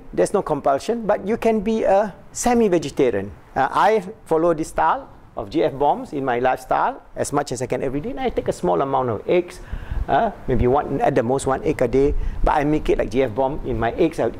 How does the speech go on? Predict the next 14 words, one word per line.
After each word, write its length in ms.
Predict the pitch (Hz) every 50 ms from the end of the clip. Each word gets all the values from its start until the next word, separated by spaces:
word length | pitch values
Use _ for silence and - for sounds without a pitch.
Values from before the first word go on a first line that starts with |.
| - - - - -
add 140 | 147 156
on 180 | - 170 165 165
so 180 | - - 208 202
many 180 | 185 180 175
of 160 | 160 147 110
these 140 | 113 143 -
things 400 | - - 127 98 98 - - - - - - - - - - -
and 160 | - 117 117
make 200 | 127 131 - -
it 80 | 147 - - - - - -
so 200 | - - - 143
nutritious, 680 | 131 131 131 127 - - 139 - - - 135 127 - - - -
so 180 | - - 160 143
delicious, 640 | 113 117 117 120 131 127 - - 131 123 - -